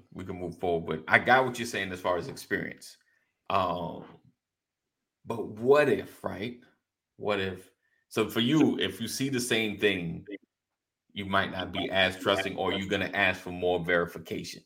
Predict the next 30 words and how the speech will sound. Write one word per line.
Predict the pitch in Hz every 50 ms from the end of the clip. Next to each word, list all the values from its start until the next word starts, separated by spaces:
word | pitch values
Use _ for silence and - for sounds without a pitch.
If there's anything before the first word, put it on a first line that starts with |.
| _ _ -
basically. | - 95 92 - - 80 - - - - -
Like, | - 85 85 82 - - -
"I | 90
need, | 95 95 92 87 85 82 80 82 - _ _ _ _ _ _ -
I | - 107
need | 117 113 107
a | 104
little | 98 95 98 92 90
more," | 90 87 90 90 82 78 -
'cause | - 101 85 82 - - _ _ _ _ _ _ _ -
old | 90 92 98 98
buddy | 98 98 90 90 90
that, | 87 85 80 90 - - - - _ _ -
you | 85 101
know, | 98 82 80 82
got | - 95 95 95 -
you | 92
for | - -
the | 87 85
money, | 87 92 92 90 87 85 82 82 _ _ _ _ _ _ _ _ -
you | 92 95
want, | 95 98 95 92 90 87 82 - - _ -
you | 110
know, | 101 90 82 82 82
you | 80 82
drove | 85 107 107 104 101
around, | 101 98 98 92 104 - -
everything | 123 120 120 120 120 113 110
looked | 113 110 110
legit. | 101 101 98 107 117 110 101 -